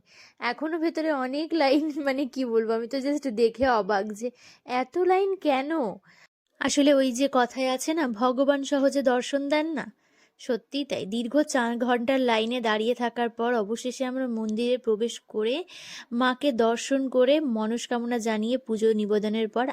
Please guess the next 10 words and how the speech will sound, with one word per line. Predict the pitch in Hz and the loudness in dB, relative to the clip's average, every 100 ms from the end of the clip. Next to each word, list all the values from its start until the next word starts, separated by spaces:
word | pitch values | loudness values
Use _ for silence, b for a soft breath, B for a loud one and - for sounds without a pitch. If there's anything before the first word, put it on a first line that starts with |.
| - | -4
আমরা | 202 208 | -2 0
বেরিয়ে | 196 202 202 202 | 2 2 2 2
এলাম | 208 247 | 2 0
বাইরে। | 277 175 - - - b b b b b b _ _ _ _ _ - - | 0 0 -2 -14 -16 b b b b b b _ _ _ _ _ -16 -2
এবার | 311 330 | 2 4
সোজা | 320 302 294 | 4 4 4
চলে | 294 262 | 4 2
যাব | 247 254 285 | 2 0 2
বাড়ির | 240 233 220 | 2 2 0
দিকে। | 214 220 269 | -4 -2 -2